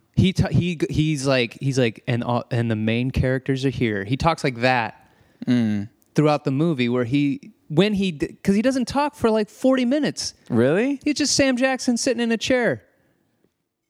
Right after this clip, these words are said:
Speaker 1: which is fine if, if, 'cause he's, he can pull it off, and you're like, "What's, what's,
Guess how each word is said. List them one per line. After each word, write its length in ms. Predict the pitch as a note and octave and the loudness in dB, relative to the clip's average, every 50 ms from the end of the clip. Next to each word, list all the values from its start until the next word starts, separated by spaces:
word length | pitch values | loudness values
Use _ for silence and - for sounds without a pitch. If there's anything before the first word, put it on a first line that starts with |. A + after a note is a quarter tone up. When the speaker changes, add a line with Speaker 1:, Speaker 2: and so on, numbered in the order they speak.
| _ _ _ _ _ - | _ _ _ _ _ -2
Speaker 1:
which 160 | A#3 B3 - | -2 0 0
is 140 | A#3+ G#3 - | -2 -4 -2
fine 540 | - - G#3+ A3+ B3 A#3 A3 G#3+ G#3+ A3 G#3 - _ _ _ _ _ - | 0 0 0 2 2 0 0 0 -2 -4 -6 -10 _ _ _ _ _ -2
if, 400 | - F#3+ F#3+ F#3 - - G3 - | 0 0 0 0 -2 -10 -8 -2
if, 320 | - F#3+ F#3+ F3 - E3+ - | 0 0 2 0 -2 -2 0
'cause 140 | G3 F#3+ | 0 2
he's, 140 | F3 F#3 E3 - | 2 0 -2 -2
he 200 | - E3+ D3+ E3 | -2 -2 0 0
can 140 | - F3+ D#3 | 0 0 0
pull 260 | - - F#3+ F#3 F3+ | 0 0 0 2 2
it 60 | F3 | 2
off, 240 | F#3+ G#3 G#3 - - | 2 0 0 0 -2
and 60 | D#3 | -2
you're 100 | D3+ D3+ | 0 0
like, 180 | D3+ D3+ - - | 0 -2 -2 -2
"What's, 220 | G#3 G#3 - - | -4 -4 -4 -4
what's, 240 | - F#3+ G3 - - | -2 -2 -2 -2 -6